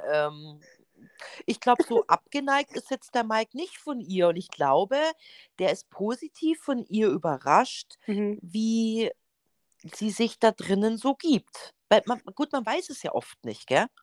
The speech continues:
Speaker 2: Ja, und manchmal, vielleicht, vielleicht matcht es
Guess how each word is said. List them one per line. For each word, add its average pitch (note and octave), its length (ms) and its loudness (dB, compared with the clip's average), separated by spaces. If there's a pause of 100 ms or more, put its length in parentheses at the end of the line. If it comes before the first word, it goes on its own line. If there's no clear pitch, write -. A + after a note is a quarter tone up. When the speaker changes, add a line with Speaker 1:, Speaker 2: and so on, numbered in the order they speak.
(540)
Speaker 2:
Ja, A3+ 360 4
und D4 200 -2
manchmal, C#4 640 2 (300)
vielleicht, A3+ 320 2 (200)
vielleicht B3 420 0
matcht A#3+ 320 2
es D#4 260 -2